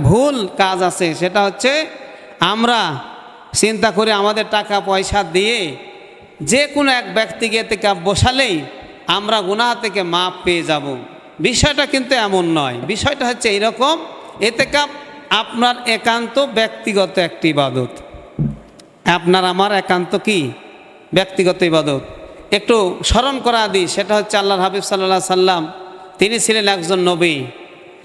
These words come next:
তিনি ছিলেন একজন সেনাপতি। আল্লাহর হাবিব সাল্লাল্লাহু আলাইহি সাল্লাম, তিনি ছিলেন রাষ্ট্রপতি, তিনি ছিলেন রাষ্ট্রনায়ক এবং তিনি রাষ্ট্র পরিচালনা করতেন।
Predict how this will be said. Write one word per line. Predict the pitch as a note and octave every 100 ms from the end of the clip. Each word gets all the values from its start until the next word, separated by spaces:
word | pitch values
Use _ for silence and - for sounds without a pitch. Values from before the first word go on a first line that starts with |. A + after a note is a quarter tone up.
| -
তিনি | F#3+ A3+
ছিলেন | G#3 A3 A3
একজন | G#3 F3+ G3+
সেনাপতি। | F3+ F#3+ F#3+ F3 F3 E3+ D#3+ C3 C3 - - - F3
আল্লাহর | G3+ G#3+
হাবিব | G3 A3+
সাল্লাল্লাহু | - A#3 A3+ A3 A3
আলাইহি | A3+ A3+
সাল্লাম, | G3+ - - - -
তিনি | A3 A#3+
ছিলেন | - A#3+ A#3
রাষ্ট্রপতি, | A3+ G#3 - G#3+ G#3+ - F3+ C#3 C3+ - -
তিনি | A3 B3
ছিলেন | - A#3+ A3
রাষ্ট্রনায়ক | A#3+ A#3 B3+ C4 F4 F#4 D#4 G3 - - - - - - -
এবং | G3+ C4+ C#4 A3+
তিনি | B3+ B3+
রাষ্ট্র | A#3+ A3+ - B3 G#3+
পরিচালনা | A#3 A#3 A3+ G#3+ G#3
করতেন। | - F#3+ - F#3+ D#3